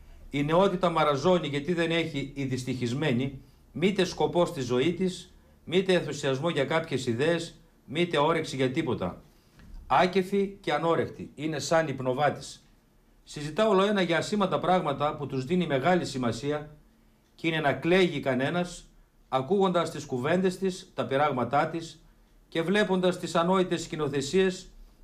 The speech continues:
που με αυτές προσπαθεί να δώσει κάποια σημασία στη ζωή. Οι ψυχές των νέων είναι ρημαγμένες από τα άγρια ένστικτα, που τα ανεβάσανε στην επιφάνεια από τα σκοτεινά τάρταρα της ανθρώπινης φύσης,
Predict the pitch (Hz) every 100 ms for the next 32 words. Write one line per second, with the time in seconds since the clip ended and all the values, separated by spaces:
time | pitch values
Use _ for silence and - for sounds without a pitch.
0 | - 143 143 - 185 180 151 135 143 170
1 | 147 135 165 135 165 160 160 131 139 131
2 | 120 156 - 123 135 143 104 - - -
3 | _ _ - _ _ - - - - 117
4 | 147 131 170 170 143 165 160 160 151 139
5 | 135 127 160 147 131 123 117 139 147 131
6 | 131 156 165 - - - - - - -
7 | - - 120 143 143 170 190 185 165 151
8 | 151 143 185 185 170 151 147 - 147 139
9 | 160 170 170 180 180 170 147 131 143 135
10 | 175 175 151 127 - 165 175 175 -